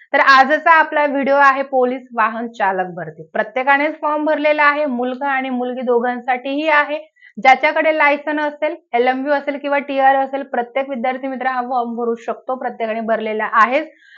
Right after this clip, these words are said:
आता वेळ आहे ती म्हणजे जाणून घ्यायची की कुठले कुठले इव्हेंट असतात आणि कोणत्या इव्हेंटला किती मार्क्स आहेत आणि किती मिनिटांमध्ये आल्यावर किती मार्क कट होतात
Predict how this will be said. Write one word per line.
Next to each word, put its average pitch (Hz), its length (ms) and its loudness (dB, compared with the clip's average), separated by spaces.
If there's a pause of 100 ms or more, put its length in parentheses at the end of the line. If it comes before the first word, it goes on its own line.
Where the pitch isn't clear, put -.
(100)
आता 277 300 6
वेळ 320 320 6
आहे 320 240 4
ती 320 180 -6
म्हणजे 302 340 2
जाणून 277 460 4
घ्यायची 277 480 0 (360)
की 277 80 2
कुठले 285 360 0
कुठले 311 360 2
इव्हेंट 294 360 2
असतात 311 520 0
आणि 247 140 -4
कोणत्या 254 400 0
इव्हेंटला 269 340 0
किती 285 320 -2
मार्क्स 262 340 0
आहेत 254 300 0
आणि 254 220 -4
किती 294 380 -6 (380)
मिनिटांमध्ये 330 500 4
आल्यावर 311 360 6 (140)
किती 370 220 2
मार्क 294 240 2 (500)
कट 247 160 2
होतात 180 260 -4